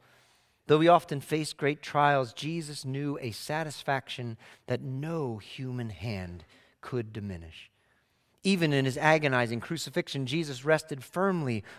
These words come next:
on the will of God and endured the agonies of Calvary, as Hebrews twelve says, "for the joy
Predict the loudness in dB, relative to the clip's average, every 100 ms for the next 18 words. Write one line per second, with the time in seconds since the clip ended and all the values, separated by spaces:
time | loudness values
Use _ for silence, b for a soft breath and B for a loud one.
0 | -2 0 2 2 2 0 0 0 0 -2
1 | -4 -4 -2 0 2 2 2 8 10 10
2 | 6 -2 -4 -6 -4 2 2 4 2 2
3 | 0 B B B B B _ _ -12 -6
4 | -4 -2 -4 -6 -4 -2 -2 -4 -4 -4
5 | -4 -6 -4 -6 -6 -4 -2 -4 -6